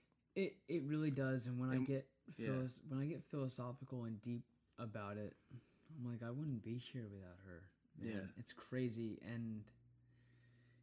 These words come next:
Speaker 1: you know, I re-, I remember that moment, and I gave her a big hug, and I, I remember, it was kinda funny, but she didn't, she barely hugged me back, and I was like, "Thank you, I love you,"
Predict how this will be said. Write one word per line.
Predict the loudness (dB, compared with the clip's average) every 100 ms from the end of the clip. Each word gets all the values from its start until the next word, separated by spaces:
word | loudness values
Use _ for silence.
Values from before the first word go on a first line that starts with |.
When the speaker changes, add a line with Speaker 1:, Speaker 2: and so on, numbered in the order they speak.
| -8
Speaker 1:
you | -2 0
know, | 0 -2
I |
re-, | 0 0
I | -2 -4
remember | -2 0 0 2
that | 0 0
moment, | 0 2 2 0 -2 -4
and | -2 -4 -4
I | -8 -2
gave | 0 2
her | 2
a |
big | 2 2 2 2
hug, | 4 4 4
and | 2
I, | 0 -2 0
I |
remember, | 0 4 4 6 4
it | 2
was | 0 2
kinda | 4 4 2
funny, | 0 0 -2
but | -4
she | 0
didn't, | -2 2 2 2 -2 -18 -8
she | -2 0
barely | 2 4 4 4 2
hugged | 2 2
me | 0
back, | 0 0 -2 -4 -10 -20 -20 -20 -20 -20 -8
and | -2
I | -2
was | -2
like, | -4 0
"Thank | 2 4 2
you, | 0
I | 2
love | 2 4
you," | 4 2 0